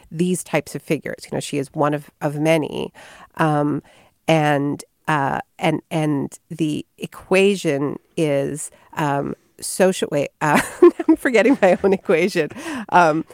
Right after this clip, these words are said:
it definitely has social media addiction. Um, here, let me just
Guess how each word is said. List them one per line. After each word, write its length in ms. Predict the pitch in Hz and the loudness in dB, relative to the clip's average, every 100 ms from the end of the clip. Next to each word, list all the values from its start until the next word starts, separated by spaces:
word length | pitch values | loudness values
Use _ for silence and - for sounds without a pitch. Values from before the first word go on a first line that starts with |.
| - - | -20 -14
it 160 | - 175 | -2 2
definitely 480 | 233 254 262 247 220 | 2 2 2 2 2
has 320 | 226 180 170 | 0 -2 -2
social 320 | 180 170 180 | -2 -2 -2
media 440 | 156 156 151 147 143 | -4 -4 -4 -4 -4
addiction. 640 | 160 156 151 - - - 185 _ _ _ | -6 -4 -4 -6 -12 -12 -14 _ _ _
Um, 420 | 165 151 143 139 - _ - | -4 -2 -2 -6 -10 _ -14
here, 120 | 143 - | -10 -6
let 100 | 180 | -6
me 80 | |
just 200 | 190 175 | -4 -8